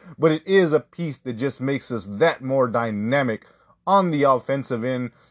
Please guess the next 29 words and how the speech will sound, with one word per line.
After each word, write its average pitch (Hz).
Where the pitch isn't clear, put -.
especially 139
with 123
him 160
now 143
coming 160
off 143
the 123
bench 107
with -
Tim 180
Hardaway 139
Junior 127
and 127
Jalen 98
Brunson. 120
We're 131
bringing 143
some 131
extreme 139
firepower 113
now 104
for 107
most 110
teams 110
to 98
have 104
to 104
deal 131
with, 147